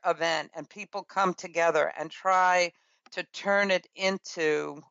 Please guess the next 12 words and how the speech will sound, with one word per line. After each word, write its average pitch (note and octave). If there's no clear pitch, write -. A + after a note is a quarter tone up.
a F#3
legacy F#3
of C#3
hope. C#3+
And G3
a G3+
lot G#3+
of A#3+
them F3+
went E3
back, D3
especially, E3+